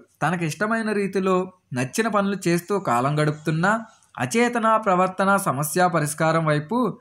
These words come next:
పనిచేస్తూ వ్యక్తి స్ఫూర్తికి కారణమవుతుంది. నూతన ఆలోచనలు, భావాలు మనస్సులో ఉత్పన్నం అవుతూ ఉంటాయి. ఈ దశలో భావనలు గుప్త స్థితిలో ఉంటాయి.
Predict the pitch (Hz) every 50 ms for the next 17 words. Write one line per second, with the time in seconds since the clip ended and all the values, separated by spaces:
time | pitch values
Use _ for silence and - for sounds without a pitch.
0 | _ _ _ _ _ _ _ _ - - 110 131 165 190 190 233 220 220 208 196
1 | 202 - 202 196 196 190 185 147 127 135 156 156 - 254 262 240 240 226 214 214
2 | 214 214 240 247 269 262 - 180 202 180 190 208 208 196 180 175 170 165 143 131
3 | 123 120 - - _ _ _ _ - _ _ - - - - - 123 127 151 220
4 | 240 240 262 254 247 214 185 175 180 196 202 190 196 208 202 196 202 208 208 202
5 | 170 139 120 123 151 175 190 196 196 196 196 180 143 123 135 170 - - 208 208
6 | 214 202 160 - - - 175 175 180 196 202 202 175 156 156 160 190 208 208 190
7 | 180 170 165 160 147 120 - - _ _ _ - _ _ _ _ - - 175 220
8 | 202 208 208 208 233 240 247 214 175 165 151 165 185 214 202 208 202 214 214 185
9 | 135 123 139 - - - 240 226 226 226 220 208 214 208 208 220 208 190 170 143
10 | 160 135 117 92